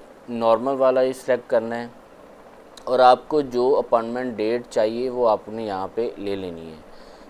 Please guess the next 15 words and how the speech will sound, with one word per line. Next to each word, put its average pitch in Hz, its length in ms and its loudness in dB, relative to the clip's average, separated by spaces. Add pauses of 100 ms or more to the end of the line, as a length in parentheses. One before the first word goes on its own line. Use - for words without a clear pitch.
(140)
तो 135 200 4
मुझे, 139 520 0
मैंने 131 280 -2
जो 131 140 -2
है 131 140 0
वो 123 180 -4
उन्नीस 117 420 -4
जून 113 320 -4
की 131 180 -8
ली 120 300 -6
है, 120 440 0 (540)
तो 113 60 -6
यहाँ 110 260 -4
पे 127 160 0
आप 123 220 4